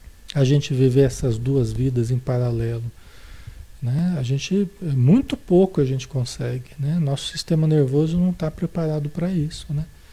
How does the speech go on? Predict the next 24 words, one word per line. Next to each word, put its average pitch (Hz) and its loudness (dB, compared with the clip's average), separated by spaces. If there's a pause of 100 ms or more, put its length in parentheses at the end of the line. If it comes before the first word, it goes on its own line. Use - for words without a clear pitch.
(1040)
Mas 151 6
de 180 -2
futuro 214 4 (400)
nós 165 2
podemos 240 -4
ter 196 2
um, 185 2 (560)
um 156 2
corpo 160 2
mais 180 2
apropriado 196 -4
pra 220 2
isso, 160 2
né? 151 6 (1080)
É 139 2
o 139 2
que 147 -6
dá 156 2
a 160 4
entender, 160 2
né, 156 0
pessoal? 143 -8 (1900)
Certo? - -8 (1200)
Ok? 214 0